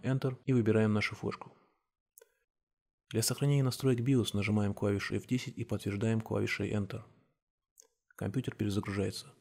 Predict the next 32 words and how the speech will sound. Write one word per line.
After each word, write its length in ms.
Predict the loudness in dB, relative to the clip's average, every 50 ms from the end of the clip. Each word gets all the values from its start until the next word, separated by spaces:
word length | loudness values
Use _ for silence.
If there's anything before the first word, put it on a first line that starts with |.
| _ _ _ _ _ _ _ _ -2
Альтернативный 640 | 0 0 2 4 2 2 2 2 2 2 2 4
вариант 280 | 4 4 4 4 4 4
загрузки 400 | 2 2 2 0 -2 0 0 -2
с 80 | -2
флешки — 360 | -2 -2 -2 -2 -2 -2 -2 -2
это 180 | -2 0 0
выбор 320 | -2 0 0 0 0 -2 -2
флешки 360 | -4 -4 -4 -4 -4 -4 -6
через 440 | -6 -4 -4 -4 -4 -6 -6 -10 -12 _
меню 380 | 0 2 4 4 4 4 2 0
выбора 420 | -2 -2 -4 -2 0 0 0 0
загрузочного 560 | 0 -2 -2 -4 -4 -6 -6 -6 -4 -4 -4 -4
устройства. 560 | -4 -6 -6 -6 -6 -6 -8 -10 -14 -16 -18 _ _ _ _ _ _ _ _ -4
Такое 240 | -2 0 2 2
меню 240 | 4 4 4 4 4
есть 220 | 4 4 2 0 -4
практически 580 | -8 -8 -6 -6 -6 -6 -6 -4 -2 -2 -2 -2
во 60 | -4
всех 220 | -4 -6 -6 -6
компьютерах 580 | -6 -6 -6 -4 -4 -4 -2 -2 -2 -4 -4 -4
и 60 | -2
ноутбуках. 520 | -2 -2 -2 -4 -6 -6 -8 -10 -14 -16 -18 _ -4
Нажав 280 | -2 0 2 2 2
на 60 | 2 0
определённую 480 | 0 -2 -2 0 2 2 2 2 0
клавишу 460 | 0 -2 0 0 0 0 -2 -2 -2
во 40 | -2
время 260 | -2 0 0 0 0
запуска 340 | 0 -2 -4 -6 -8 -10 -8
компьютера, 480 | -6 -6 -4 -4 -4 -6 -6 -6 -6 -6
открываем 560 | -8 -10 -12 -8 -4 -2 0 0 2 4 4
меню 420 | 4 4 4 4 2 0 -2 -4